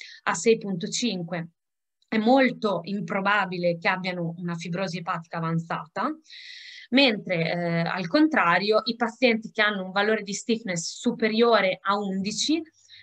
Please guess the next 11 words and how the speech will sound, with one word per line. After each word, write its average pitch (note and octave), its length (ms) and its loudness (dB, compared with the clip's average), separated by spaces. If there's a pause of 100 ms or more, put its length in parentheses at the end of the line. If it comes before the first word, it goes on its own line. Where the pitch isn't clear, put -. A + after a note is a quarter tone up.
è, A3 360 4
diciamo, A3 540 -2
probabile F#3 680 0
che A#3+ 120 0
abbiano F#3 460 0
una G#3+ 160 0
fibrosi F3+ 420 -4
epatica E3+ 400 -6
avanzata, E3+ 800 -4
che, F3+ 320 4
ehm, E3+ 640 0